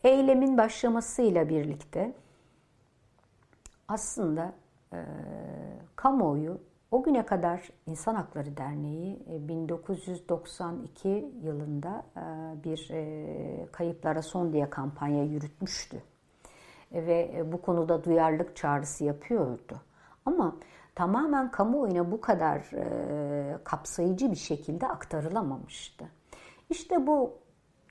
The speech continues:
Galatasaray'da başlayan cumartesi buluşmaları tam da bunu gerçekleştirdi.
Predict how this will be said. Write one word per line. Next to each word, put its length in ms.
Galatasaray'da 920
başlayan 600
cumartesi 720
buluşmaları 760
tam 280
da 120
bunu 180
gerçekleştirdi. 1040